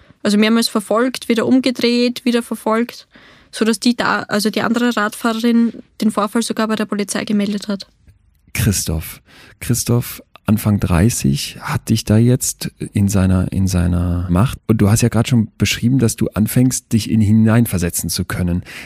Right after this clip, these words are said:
Speaker 2: Ist da irgendwas Sympathisches an dem? Also irgendwas Positives, wo du denkst, ah, okay.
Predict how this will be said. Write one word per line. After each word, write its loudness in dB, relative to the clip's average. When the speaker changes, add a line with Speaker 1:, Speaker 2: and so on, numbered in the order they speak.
Speaker 2:
Ist 2
da 2
irgendwas 2
Sympathisches -2
an -2
dem? 0
Also -2
irgendwas 2
Positives, 0
wo -2
du 2
denkst, 2
ah, -4
okay. 0